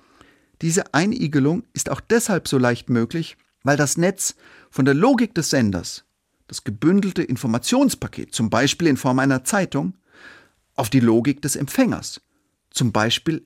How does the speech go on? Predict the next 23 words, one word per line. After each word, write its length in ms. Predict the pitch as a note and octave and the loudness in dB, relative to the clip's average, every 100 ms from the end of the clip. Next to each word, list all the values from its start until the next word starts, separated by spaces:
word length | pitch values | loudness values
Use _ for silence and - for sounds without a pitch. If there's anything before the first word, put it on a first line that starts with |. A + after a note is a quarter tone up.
| _ | _
in 100 | C3+ | -4
Gestalt 520 | A#2 - B2 D3 - | -4 -4 -2 -2 -4
einer 140 | A#2+ A#2+ | -4 -4
persönlichen 840 | - B2+ A2 B2+ E3 G#3 G3+ G#3 | -4 -4 2 4 4 2 0 -2
Suchanfrage, 760 | F3+ C#4 - A2+ - G#2+ B2+ C#3+ _ - | 0 0 -2 -6 -4 -4 -2 -6 _ -6
umstellt 600 | C4+ B3 - - - - _ _ _ _ _ _ _ - | -2 -2 -4 -10 -10 -20 _ _ _ _ _ _ _ -10
und 180 | A2 D3 | -4 0
damit 400 | E3+ G#3 G#3+ A#2 | 2 2 0 -4
der 60 | |
Bestätigungssehnsucht 1400 | - G2+ - F#3 G#3+ G#3+ - E3+ - D3+ E3 E3 D#3+ - | -4 -6 -4 0 0 0 -6 -6 -2 0 2 0 -4 -10
des 160 | F#2 - - | -10 -10 -4
Einzelnen 600 | C3 D3+ D3 D3 C3+ C3+ - - _ - | 0 0 0 0 0 -2 -10 -20 _ -6
sehr 440 | C3+ F#3 G3 D#3 | 2 4 4 4
weit 320 | A#2 A#2 A#2+ | 2 2 -2
entgegenkommt. 920 | - - A2+ G#2+ G#2+ - E2 - - _ _ _ _ _ _ - - - - - _ - | -8 -4 0 0 -2 -6 -8 -10 -18 _ _ _ _ _ _ -20 -20 -20 -20 -20 _ 2
Wer 200 | D#3+ F#3+ | 4 4
die 140 | F#3+ | 2
Neuorganisation 1160 | E3+ C4 D4+ - A2 A2 G#2 G#2 - A#2 F#2+ - | 2 2 2 -4 -2 0 0 -2 -2 -2 -2 -4
unserer 360 | - G#3 - - | -2 0 0 -4
Informationswelt 1040 | D3+ E3 D3+ - - A3 - - F#2+ - | -4 -2 -2 -2 -2 0 -2 -4 -6 -6
begreifen 720 | - A2 F3 A3 A#3 - - - | -6 0 2 2 0 -4 -12 -12
und 120 | - C#3 | -8 -8
die 160 | C3+ | -8